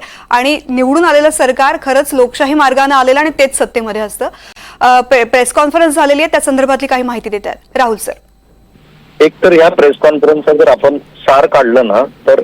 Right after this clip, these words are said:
Speaker 2: एका वेगळ्या पातळीवरती हा संघर्ष पाकिस्तान नेऊ इच्छितोय, हे पुन्हा एकदा भारताने जगाला सांगायचा प्रयत्न केला. सगळ्या सीमेच्या भागावरती ज्यावेळेला पाकिस्तानच्या, अ, लष्करी आस्थापनाची, अ, डिप्लॉयमेंट होते आहे, तर ते धोकादायक आहे हे भारताने सांगितलं.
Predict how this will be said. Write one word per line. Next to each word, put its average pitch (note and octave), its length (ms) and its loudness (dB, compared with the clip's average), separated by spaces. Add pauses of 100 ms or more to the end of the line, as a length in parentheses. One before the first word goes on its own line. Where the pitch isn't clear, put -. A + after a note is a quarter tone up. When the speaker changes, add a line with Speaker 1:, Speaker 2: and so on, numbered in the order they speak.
Speaker 2:
एका C#3 300 2
वेगळ्या D3 360 4
पातळीवरती C#3 600 2
हा C#3+ 120 2
संघर्ष C3 460 0
पाकिस्तान C#3 680 -2
नेऊ C3 240 0
इच्छितोय, B2 500 0 (540)
हे D3 60 2
पुन्हा D#3 360 2
एकदा D#3 300 2
भारताने C3+ 440 0
जगाला B2+ 380 2
सांगायचा A#2 400 0
प्रयत्न A#2+ 320 -2
केला. F#2+ 260 -2 (600)
सगळ्या D3 340 4
सीमेच्या C#3+ 480 0
भागावरती B2 680 2
ज्यावेळेला B2+ 300 4
पाकिस्तानच्या, C3+ 680 -2 (340)
अ, B2 400 4
लष्करी B2 380 0
आस्थापनाची, C3+ 840 0 (500)
अ, A#2+ 200 2
डिप्लॉयमेंट D3+ 640 0
होते C3+ 220 2
आहे, B2 240 0
तर E3 160 0
ते E3 160 -2
धोकादायक D3+ 760 2
आहे D#3 320 2
हे D#3+ 140 2
भारताने B2+ 420 0
सांगितलं. G2 420 -6